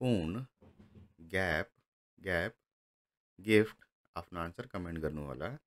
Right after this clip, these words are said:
गर्ल, केटी, गट, बाख्रा, गुड, राम्रो, ग्र्याब, समात्नु, ग्रो, बढ्नु, हाफ,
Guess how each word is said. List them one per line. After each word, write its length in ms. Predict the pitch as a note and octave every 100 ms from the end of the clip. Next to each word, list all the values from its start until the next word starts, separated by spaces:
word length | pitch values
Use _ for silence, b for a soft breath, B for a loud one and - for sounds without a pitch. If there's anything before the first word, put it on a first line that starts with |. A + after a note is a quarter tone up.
| _ _ _ _ _ E2
गर्ल, 520 | F2 F2 D#2 G2 B2+ _ _ _
केटी, 360 | G2 F2 D2+ D2+ A#2+ D3 _ _ _ _ _ _ _ E2 G2+
गट, 440 | G2+ D#2 G#2+ _ _ _ - D#2
बाख्रा, 400 | F2+ F#2+ - D2 G#2+ C#3+ _ _ _ _ _ _ _ E2+ G#2
गुड, 320 | F2+ E2 A2+ - _ - F2
राम्रो, 400 | F2+ E2+ D2+ D2+ A#2 D3 _ _ _ _ _ _ _ -
ग्र्याब, 500 | F2+ D#2+ D#2 G2+ C3 _ _ _ -
समात्नु, 480 | G#2 G#2 G2+ E2 D2+ F2+ D3+ _ _ _ _ _ _ D#2+ D#2+
ग्रो, 200 | F2+ D#2 D#2 A#2 C3+ _ _ F2
बढ्नु, 400 | F2+ F#2 D#2+ D2 F#2 D#3 - _ _ _ _ _ _
हाफ, 460 | E2+ F2 D2+ A2 -